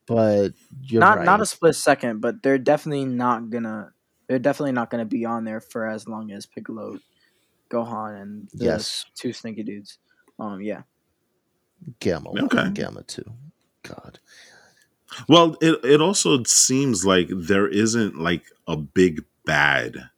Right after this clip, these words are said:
Speaker 3: in
Speaker 1: I
Speaker 3: this, in this
Speaker 1: think
Speaker 3: movie where that would necessitate you seeing Vegito or Gogeta have to, you know, kinda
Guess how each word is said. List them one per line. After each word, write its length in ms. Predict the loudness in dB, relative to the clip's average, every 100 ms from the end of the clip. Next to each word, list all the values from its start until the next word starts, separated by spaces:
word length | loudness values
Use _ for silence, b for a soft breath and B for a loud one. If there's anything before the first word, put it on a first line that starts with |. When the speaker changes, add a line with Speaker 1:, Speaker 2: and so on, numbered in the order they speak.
| _ b b b b b
Speaker 3:
in 140 | 4
Speaker 1:
I 220 | 6 6
Speaker 3:
this, 220 | 4 2 0
in 120 | 2
this 160 | 4 4
Speaker 1:
think 220 | 0 -4
Speaker 3:
movie 400 | -2 -2 -2 -6 _ -6
where 360 | 2 2 2
that 360 | 2 4 4 0 -10
would 580 | -8 -2 4 6 4 0
necessitate 1160 | 0 2 2 2 4 4 2 0 0 0 0 -2
you 260 | 0 0
seeing 560 | 0 2 2 2 -2 -6 B B B B
Vegito 760 | 0 2 2 2 4 4 4 0
or 220 | 0 -2 -2
Gogeta 800 | 0 -2 -2 2 2 2 -4 -12 b b -6
have 340 | 0 0 0
to, 180 | -2 -2 _ _ _ _ _ -6
you 140 | -2
know, 220 | -2 -2 -8 0
kinda 300 | 0 2